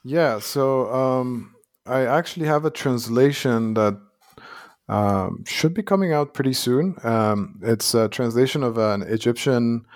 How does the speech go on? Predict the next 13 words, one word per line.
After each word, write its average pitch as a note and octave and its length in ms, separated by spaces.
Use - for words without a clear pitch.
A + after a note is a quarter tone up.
book A2+ 220
of B2 80
philosophy A#2 920
from, G2 680
uh, F#2+ 200
the G2 100
mid-nineties A2+ 840
by G2+ 160
Egyptian A2 340
philosopher, A2 840
uh, G2 120
Murad G2+ 280
Wahba. A#2+ 420